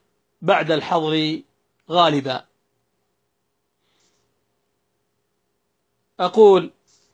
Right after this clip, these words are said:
ذكر المصنف رحمه الله تعالى في كلامه هذا أمورا.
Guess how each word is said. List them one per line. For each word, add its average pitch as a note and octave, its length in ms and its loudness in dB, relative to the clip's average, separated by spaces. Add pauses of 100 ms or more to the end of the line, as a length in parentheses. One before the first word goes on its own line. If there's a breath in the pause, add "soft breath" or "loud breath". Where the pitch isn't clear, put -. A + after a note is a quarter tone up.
(160)
ذكر F#3+ 340 0
المصنف F3 600 -2 (960)
رحمه E3 420 0
الله D#3+ 280 2
تعالى D#3 720 0 (840)
في F3 200 -2
كلامه E3+ 840 2
هذا D#3+ 420 0 (300)
أمورا. D#3+ 520 0